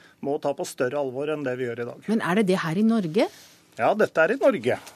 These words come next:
Speaker 2: Men, men vi, vi så jo her for noen dager siden at stadig flere slutter å røyke, og at, eh, røykerne blir i stadig mindre mindretall. Lar dere, kan dere ikke bare la røykerne dø ut av seg selv?
Speaker 1: <laughs> Nei, men, eh, det er fortsatt,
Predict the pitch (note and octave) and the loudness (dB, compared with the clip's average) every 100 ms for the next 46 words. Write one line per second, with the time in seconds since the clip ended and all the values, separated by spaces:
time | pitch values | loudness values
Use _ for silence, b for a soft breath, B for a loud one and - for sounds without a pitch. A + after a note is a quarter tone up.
0 | B B B B B - D4 C4 E4+ F4 | B B B B B -2 -2 0 0 2
1 | E4+ E4 B3+ C4+ C4 B3 D4+ C4 G#3+ A3 | 2 2 0 -2 0 0 2 2 0 0
2 | B3 A#3+ D#3+ E3 F#3+ F#3+ G3+ G3+ G#3 G#3 | 0 0 -2 -4 -4 -2 -2 -2 -4 -6
3 | G3+ E3+ G3 E3 D3 F#3 - B3+ - - | -4 -6 -6 -8 -8 -8 -8 -10 -12 -14
4 | C3 F3+ A#3 F3+ - D#4+ F#4 C#4 - C4 | -8 -4 -4 -6 -6 -6 -4 -4 -2 0
5 | C4 C4 C4 B3+ B3+ B3 A3+ - G3 G#3 | 2 2 2 2 2 2 0 0 -2 0
6 | A3+ A3 G#3+ G3+ G#3 G3+ G#3 G3+ - F#3 | 0 0 0 0 0 0 -2 -2 -2 -2
7 | E3 F#3+ G3 G3 F3+ D#3+ G3+ G3+ E3 F#3 | 0 0 0 0 0 0 2 4 4 2
8 | G3+ C4 F4+ - b b b b b A3+ | 4 4 2 -4 b b b b b 0
9 | B3 A3+ A#3 A#3+ A3+ A#3 A#3+ G#3+ G#3 G#3 | 2 4 2 2 2 0 2 4 4 2
10 | G#3 F#3 - F3 G3 F#3+ D#3+ - F3 F#3+ | 2 0 -2 -4 -2 -2 -2 -4 -6 -6
11 | F3 F#3 A#3+ B B B B F#3 F3 - | -6 -6 -6 B B B B 0 0 2
12 | F3 - D3+ - D3 B B B B - | 0 4 0 0 -4 B B B B 4
13 | C#3+ E3+ F#3 F3 E3+ E3 D#3 D3+ - - | 8 8 6 0 4 6 6 4 0 -2
14 | D#3 D3 C#3+ D3 C3 C3+ - A2+ C3+ C3+ | 0 0 2 4 6 4 -2 -2 0 -2
15 | - | -2